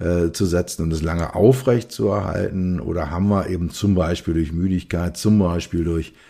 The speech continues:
äh, Probleme mit der Gesundheit, äh, da so ein Aufmerksamkeitsabfall,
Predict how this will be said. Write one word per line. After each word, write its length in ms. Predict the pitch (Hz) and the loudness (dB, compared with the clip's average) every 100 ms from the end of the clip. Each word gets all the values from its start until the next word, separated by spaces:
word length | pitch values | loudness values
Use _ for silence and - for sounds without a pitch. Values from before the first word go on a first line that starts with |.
| - - - - _ | -20 -20 -20 -20 _
äh, 120 | - | -8
Probleme 440 | 80 95 87 92 90 | -4 0 2 4 4
mit 140 | 82 | 2
der 100 | 82 | 0
Gesundheit, 880 | 78 78 87 90 82 82 80 73 - | 0 0 0 0 0 2 0 -4 -4
äh, 320 | 80 82 80 | -2 -2 -2
da 120 | 78 | -4
so 100 | 76 | -6
ein 60 | 78 | -4
Aufmerksamkeitsabfall, 1900 | 92 104 104 95 92 90 87 - 85 82 - - 92 - - 82 85 87 | 0 2 2 0 0 -2 -2 -2 -4 -4 -8 -6 -8 -10 -6 -2 0 0